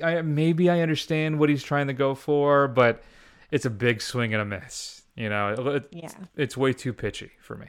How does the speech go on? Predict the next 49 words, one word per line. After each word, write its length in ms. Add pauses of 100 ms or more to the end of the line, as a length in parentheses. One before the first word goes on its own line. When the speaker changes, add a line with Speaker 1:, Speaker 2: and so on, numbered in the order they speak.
Speaker 1:
You 120
know, 120
it's, 200
it's, 180
it's, 400 (600)
it's 140
no 140
good. 160
Speaker 2:
Yeah. 200 (600)
It's, 300 (440)
I 100
don't, 300
I 20 (100)
Speaker 1:
Dog. 80
Speaker 2:
don't 100
think 180
we 140
need 200
it. 140 (280)
We 80
don't 160
need 180
it. 140 (240)
Speaker 1:
No. 120 (840)
Speaker 2:
Yeah. 80 (400)
Speaker 1:
And 100
one 120
thing 140
about 240
this 120
film, 200
too, 180
which 200
I 40
appreciated, 540
that 120
we 100
start 260
to 160
ease 280
up 280
on 180
the 100
gay 600
and 160
the 60
hard 380
R 200
jokes 460